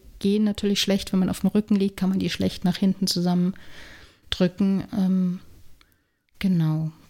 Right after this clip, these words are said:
Dann kommt der Bauch dran. Der Bauch wird nach außen gedrückt. Einmal.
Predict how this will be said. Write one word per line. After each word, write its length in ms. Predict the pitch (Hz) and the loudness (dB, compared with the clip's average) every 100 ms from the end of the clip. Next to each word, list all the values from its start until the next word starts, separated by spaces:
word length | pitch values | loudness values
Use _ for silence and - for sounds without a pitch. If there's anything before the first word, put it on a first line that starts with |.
| - | -2
Dann 300 | 214 269 311 | 0 2 0
kommt 240 | 214 196 | 0 0
der 80 | 160 | 0
Bauch 460 | - 156 160 190 - | 2 2 2 0 -4
dran. 340 | - 240 269 381 - - | -2 2 2 0 -6 -4
Der 100 | - | 0
Bauch 400 | 170 175 190 220 | 2 2 2 0
wird 220 | 190 180 - | 0 0 0
nach 260 | 165 - | 0 0
außen 440 | 170 175 185 - 233 | 0 2 2 2 0
gedrückt. 640 | 247 - 349 403 - - - - - _ _ _ _ _ _ _ _ - | 0 0 -2 -2 -6 -10 -12 -20 -20 _ _ _ _ _ _ _ _ -6
Einmal. 420 | 190 160 170 220 | 0 0 2 0